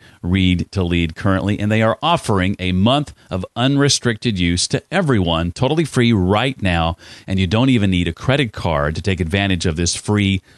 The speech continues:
one-month trial. To claim your free month,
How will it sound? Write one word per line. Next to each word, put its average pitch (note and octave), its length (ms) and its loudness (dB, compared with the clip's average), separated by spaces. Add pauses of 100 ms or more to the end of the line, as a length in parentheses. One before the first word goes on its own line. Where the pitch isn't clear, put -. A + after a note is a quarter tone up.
(160)
one-month F2 840 -2
trial. G#2 300 -2
To G#2 140 -10
claim F3+ 600 0
your F2+ 160 2
free E2 240 -2
month, E2+ 320 -2